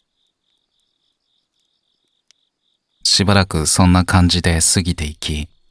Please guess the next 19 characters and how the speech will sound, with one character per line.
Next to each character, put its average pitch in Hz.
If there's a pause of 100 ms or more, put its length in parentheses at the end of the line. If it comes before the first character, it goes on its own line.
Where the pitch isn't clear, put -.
(540)
も 90
う -
じ 87
き 92
退 87
院 90
と 90
い 82
う 82
あ 80
る 87
日、 78 (760)
見 82
舞 85
い -
に 85
行 82
く -
と 71